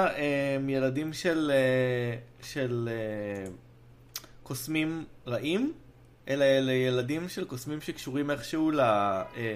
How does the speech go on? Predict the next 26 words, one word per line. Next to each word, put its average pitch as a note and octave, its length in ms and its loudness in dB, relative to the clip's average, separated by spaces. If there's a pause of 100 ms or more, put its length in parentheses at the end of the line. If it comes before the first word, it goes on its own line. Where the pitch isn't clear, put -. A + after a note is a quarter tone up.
(360)
לממשל, A2 640 2 (1300)
ו-, B2 220 -4 (1160)
ואולי C3 280 4
בשביל D3 260 0
ההורים D#3 220 4
שלהם E3 220 0
רוצים D3 300 -4
להיות D3 200 -2
קרובים D3 300 -4
לאמברידג' D#3 400 2
שקרובה B2+ 540 0
מאוד B2+ 340 0
ל-, B2+ 440 2
לשר. B2+ 560 2 (300)
כלומר, A#2+ 160 -4
הם A#2+ 140 -2
פוחדים D#3+ 520 -2 (520)
בעצם D#3 500 0
מאיזשהו D#3 480 0
retribution D3+ 640 -2
אם C3 100 -4
הם B2 240 -4
לא C3 120 2
יעשו D3+ 440 4
את - 100 -16
זה. - 80 -18